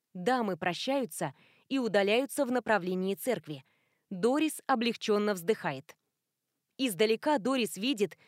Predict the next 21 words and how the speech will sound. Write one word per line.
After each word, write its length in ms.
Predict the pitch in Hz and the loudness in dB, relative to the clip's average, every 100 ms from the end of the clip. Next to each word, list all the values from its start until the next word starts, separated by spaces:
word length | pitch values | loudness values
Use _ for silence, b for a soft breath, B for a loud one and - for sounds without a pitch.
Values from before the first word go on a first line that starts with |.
| b b | b b
как 200 | 285 254 | 0 2
Мариан 480 | 240 233 220 262 233 | 2 4 4 4 4
заходит 480 | 214 - 254 269 | 2 4 0 0
в 60 | 208 | 0
отель 380 | 196 196 208 - | 0 2 0 0
у 120 | 233 | -2
Моны. 420 | 220 254 190 135 - _ _ _ - | 0 0 -2 -4 -12 _ _ _ -2
На 200 | 285 285 | 2 4
ней 240 | 262 240 | 6 4
новое 380 | 226 226 196 185 | 6 4 4 2
платье, 560 | 160 233 254 - 160 143 b b b | 2 0 0 -2 -4 -6 b b b
и, 120 | 277 | -2
как 260 | 269 226 | 0 2
обычно, 480 | 202 180 254 - 277 | 2 2 -2 -2 -4
школьная 500 | 254 - 262 214 196 | -4 2 4 4 2
подруга 480 | 175 175 214 277 285 | 2 0 0 0 0
невероятно 840 | 269 247 208 190 170 175 190 190 | 2 2 2 2 0 -2 -2 -2
элегантна. 640 | 196 202 233 214 156 147 127 _ _ _ _ 190 | 0 0 0 -2 -4 -8 -10 _ _ _ _ -6
Дорис 480 | 175 269 349 339 - | 0 2 2 0 -2
качает 440 | 254 - 202 185 | -4 0 0 0
головой. 520 | 202 190 156 151 - | 0 0 -2 -6 -10